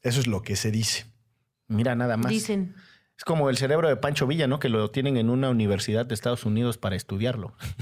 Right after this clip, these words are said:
Speaker 2: <laughs>
Speaker 1: O en Italia, ¿no? Yo también había escuchado que... No, pero ese era mi, mi general Emiliano Zapata, que supuestamente se había ido a
Speaker 3: Fake
Speaker 1: Italia.
Speaker 3: news.
Speaker 1: Sí, sí, sí.
Speaker 2: <laughs> Para estudiarlo.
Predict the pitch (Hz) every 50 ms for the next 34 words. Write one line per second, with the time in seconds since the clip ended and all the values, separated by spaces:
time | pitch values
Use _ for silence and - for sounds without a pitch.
0 | - - - - - - 165 - - - - - - - 160 - - - 123 123
1 | 123 123 107 - 156 196 180 127 123 147 170 180 170 156 156 160 156 151 151 147
2 | 147 151 - - 135 - - 139 359 381 - - 427 392 - - - 480 - 151
3 | 165 165 156 180 185 160 143 143 139 127 127 135 127 127 135 127 113 - 127 127
4 | 131 143 147 143 135 123 123 135 139 143 127 120 - - 131 131 - 120 - -
5 | 107 110 - - 131 - - 285 311 - 139 139 143 151 160 - 330 330 147 147
6 | 143 135 107 - - - - - - 147 - - 165 156 151 127 - - 160 160
7 | 151 - - - 143 - - - 160 - - - - 160 147 - - - - -
8 | - - - - - - - - 120 117 120 117 113 - - 127 123 123 127 131
9 | 131 123 110 104 104